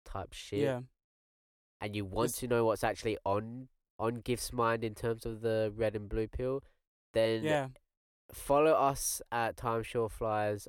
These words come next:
Speaker 1: on Instagram. You'll know
Speaker 2: Yes,
Speaker 1: us
Speaker 2: sir.
Speaker 1: by the big ass, you know, like, the, the icon, the fucking profile picture. It's like
Speaker 2: Yes,
Speaker 1: some
Speaker 2: sir,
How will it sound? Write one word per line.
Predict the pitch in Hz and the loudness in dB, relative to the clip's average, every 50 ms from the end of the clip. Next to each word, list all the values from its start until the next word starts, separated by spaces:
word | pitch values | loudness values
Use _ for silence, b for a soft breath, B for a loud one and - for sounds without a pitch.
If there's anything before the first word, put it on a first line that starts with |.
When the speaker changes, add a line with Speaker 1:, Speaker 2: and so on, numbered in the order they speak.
| - - | -8 -4
Speaker 1:
on | 101 101 101 98 98 98 95 95 95 92 92 92 - - - | -2 0 0 2 0 0 0 0 -2 -2 -4 -6 -8 -8 -8
Instagram. | 101 98 98 - - 98 - 98 98 98 101 101 107 - - _ _ _ _ _ - | -8 -8 -8 -10 -8 -6 -4 -2 0 0 -2 -4 -6 -10 -18 _ _ _ _ _ -8
You'll | 101 107 110 107 | -6 -4 -2 0
know | 113 117 117 120 | 2 4 4 4
Speaker 2:
Yes, | 113 113 | 4 2
Speaker 1:
us | - | 2
Speaker 2:
sir. | 151 - | 2 2
Speaker 1:
by | 107 104 104 104 98 - - | 2 2 0 -2 -4 -8 -14
the | - 98 104 104 | -10 -6 -6 -6
big | 90 85 87 - 101 101 101 101 | -6 -6 -4 -2 -2 -2 0 0
ass, | 98 98 98 98 98 98 95 - - - - | 0 0 2 2 0 -2 -4 -8 -14 -12 -8
you | 98 95 92 | -6 -6 -4
know, | 92 92 92 90 92 | -4 -4 -4 -2 -2
like, | 90 87 90 - - | -4 -4 -6 -6 -8
the, | 98 92 92 90 90 90 85 - - _ - | -6 -4 -2 -2 -2 -2 -4 -6 -10 _ -20
the | 90 85 95 92 92 90 87 87 80 - _ _ _ - | -14 -8 -6 -4 -4 -2 -4 -4 -6 -8 _ _ _ -8
icon, | 87 92 92 95 - - - 98 98 95 95 92 90 | -6 -4 -4 -6 -8 -8 -8 -6 -6 -6 -8 -10 -10
the | 92 90 85 | -10 -10 -10
fucking | - - 87 - - 92 87 85 82 | -12 -14 -16 -16 -14 -14 -14 -14 -10
profile | - - 92 92 90 - 92 92 | -8 -6 -4 -4 -4 -4 -4 -6
picture. | 90 - 104 92 - - - 92 | -6 -6 -8 -10 -10 -10 -10 -10
It's | 87 82 - - | -10 -8 -8 -8
like | 87 85 - | -8 -6 -4
Speaker 2:
Yes, | 139 139 139 135 | -2 -2 -2 -2
Speaker 1:
some | - | -2
Speaker 2:
sir, | 90 143 139 135 | -2 -2 -2 -4